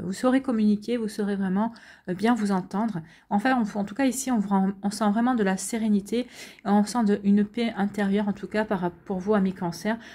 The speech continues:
Vous vous sentez bien, vous êtes bien dans vos énergies, vous êtes bien aussi dans, dans les nouvelles surprises qui arrivent pour vous, que vous soyez célibataire ou en couple. Et c'est plutôt sympathique. Ici, euh, c'est plutôt, eh ben, et c'est tant mieux d'ailleurs, hein. Tant mieux pour vous, amis Cancer. Voilà,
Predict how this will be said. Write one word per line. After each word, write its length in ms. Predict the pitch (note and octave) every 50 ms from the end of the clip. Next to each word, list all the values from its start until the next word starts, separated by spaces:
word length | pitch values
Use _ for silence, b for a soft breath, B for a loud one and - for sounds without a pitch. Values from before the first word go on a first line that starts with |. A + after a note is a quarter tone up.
| B B -
Vous 80 | G#3+
vous 80 | G#3+ G#3+
sentez 260 | - - G3+ - A3
bien, 240 | F#3+ F#3 F3+ F3 F3+ G#3
vous 180 | G3 G#3 A3+ A3
êtes 140 | A3+ G#3 G3
bien 220 | G3 G#3+ A3+ A#3
dans 100 | A3 G3+
vos 140 | F#3 F#3+ F#3+
énergies, 640 | F#3 G3 F#3+ F#3+ F3+ F#3 F#3+ F3+ F3 F#3+ A3 A#3 B B B B B B
vous 160 | G3+ G3+ G#3
êtes 140 | G#3+ G#3 F#3+
bien 200 | G#3 A3 A3+ A3+
aussi 220 | G#3+ G#3+ - A3+
dans, 140 | A#3 G#3 G3 - -
dans 200 | - D#3+ - F#3
les 100 | F#3+ G3+
nouvelles 200 | G#3 G#3+ G#3+ A3
surprises 400 | A3 - G#3+ G#3 - - A3+ A3
qui 120 | - - G3
arrivent 180 | G3 G3+ G3
pour 160 | - - G3
vous, 160 | F#3 G3 A3 A#3
que 160 | A#3 - G3+
vous 60 | F3+
soyez 240 | - - G3 F#3+ F#3
célibataire 520 | - G#3+ G3+ F#3+ F3+ F3+ - G3+ A3 - - -
ou 40 | G3+
en 100 | F#3+ F3+
couple. 280 | G3 - A#3+ A#3 B B B B B B -
Et 60 | G#3
c'est 140 | G#3 A3 G#3+
plutôt 260 | A3 C4 - E4 E4
sympathique. 580 | D#4+ - A3 G3+ - G#3 G#3 - D4+ D4+ B B B B B B -
Ici, 360 | G#3+ G#3 - - B3+ C#4+ C4+
euh, 240 | G3+ F3+ F3 E3+ F3
c'est 140 | E3+ - F3
plutôt, 320 | - G#3+ A3+ G#3 F3 E3
eh 60 | D3+
ben, 200 | D#3+ D#3 D3+ E3+ -
et 80 | -
c'est 180 | D#3+ - B3+ B3+
tant 140 | - E3 D#3+
mieux 160 | F#3+ G#3 -
d'ailleurs, 300 | - - E3 D#3 D#3+ -
hein. 80 | F3 - - B B B B B B B _
Tant 100 | - A3+
mieux 160 | B3+ D4+ D4
pour 140 | - A3+ G#3
vous, 240 | G#3+ B3+ C#4+ - -
amis 240 | - G3+ A#3+ D4 D4
Cancer. 500 | - A3+ G#3 G#3 - - F3 D#3+ D#3+ D#3+ E3+
Voilà, 340 | G#3+ B3+ A#3 F3 - -